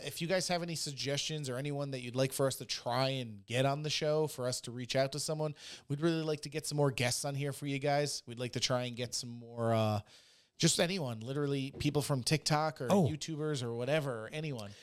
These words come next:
Speaker 2: And please comment, comment. Tell us what you like, what you don't like about the show. We love all of your input.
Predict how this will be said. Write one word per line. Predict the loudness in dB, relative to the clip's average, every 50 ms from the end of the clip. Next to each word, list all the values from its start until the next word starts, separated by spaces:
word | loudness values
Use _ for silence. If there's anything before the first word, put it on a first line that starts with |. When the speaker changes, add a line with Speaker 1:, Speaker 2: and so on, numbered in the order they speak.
| -18 -8 -4
Speaker 2:
And | -2 -2 0
please | 0 0 0 2 0 0 -2 -2
comment, | 0 2 4 4 4 4 4 2 2 0 -4 -2
comment. | 0 2 4 4 6 4 4 2 0
Tell | -2 0 2 2 4
us | 2 2 0
what | 0 -2 -2 0
you | 0 0
like, | 2 2 0 0 0
what | 0 -2 0 -2
you | 0
don't | 2 4 4 4 4
like | 4 2 2 2
about | 0 0 0 0 0
the | -2 -4
show. | -4 -2 0 0 0 0 -2 -6 _ _ _ _ _ _ -14 -10
We | -6 -4 -4 -2 0
love | 2 4 4 4 2 0 -4 -12 -6
all | 0 2 4 4 4 4 2
of | 0 0 0
your | 0 0 0
input. | 0 -2 -2 -2 -2 -2 -2 -2 -4